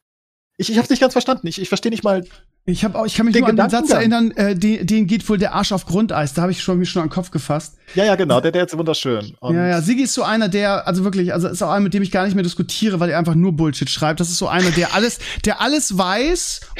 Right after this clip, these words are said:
Speaker 2: und alle anderen sind dumm und er ist der Einzige, der immer den, den Durchblick hat. Das ist so ein, äh, so ein, ich weiß alles und, äh, nur das, was ich, also ganz, ganz schlimmer
Speaker 1: Aber,
Speaker 2: Zeitgenosse
Speaker 1: aber
Speaker 2: in den
Speaker 1: ich möchte
Speaker 2: Comments.
Speaker 1: einfach nur noch mal auf die, diese Theorie hin. Also,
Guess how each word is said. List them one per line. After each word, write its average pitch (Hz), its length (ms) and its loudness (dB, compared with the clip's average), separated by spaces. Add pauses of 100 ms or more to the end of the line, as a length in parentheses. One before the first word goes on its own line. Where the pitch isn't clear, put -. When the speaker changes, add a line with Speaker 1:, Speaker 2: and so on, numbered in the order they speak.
Speaker 2:
und 208 200 0
alle 233 140 0
anderen 240 160 2
sind 208 220 2
dumm 262 140 4
und 269 100 2
er 208 140 0
ist 233 100 -4
der - 120 -2
Einzige, 226 280 0
der 196 120 2
immer 208 140 0
den, 196 200 2
den 196 140 2
Durchblick 196 380 0
hat. 180 180 0
Das 190 80 -8
ist 180 100 -8
so 202 140 0
ein, 190 180 0
äh, 180 300 0
so 175 120 -2
ein, 175 140 0
ich - 140 -2
weiß 190 180 -2
alles 202 340 -2
und, 180 300 -2
äh, 175 220 -2
nur 185 160 2
das, 175 100 -4
was 175 120 -4
ich, - 220 -6
also 151 140 -2
ganz, 170 300 -2
ganz 170 200 0
schlimmer 165 260 -2
Speaker 1:
Aber, 147 180 -2
Speaker 2:
Zeitgenosse 151 440 -4
Speaker 1:
aber 139 140 2
Speaker 2:
in 147 60 -2
den - 20 -4
Speaker 1:
ich 147 60 -2
möchte 147 120 0
Speaker 2:
Comments. 160 200 2
Speaker 1:
einfach 170 80 0
nur 170 80 -2
noch 170 80 -2
mal 160 120 0
auf 156 120 -2
die, 143 240 -6
diese 139 320 -8
Theorie 135 420 2
hin. 101 240 -4
Also, 127 480 -4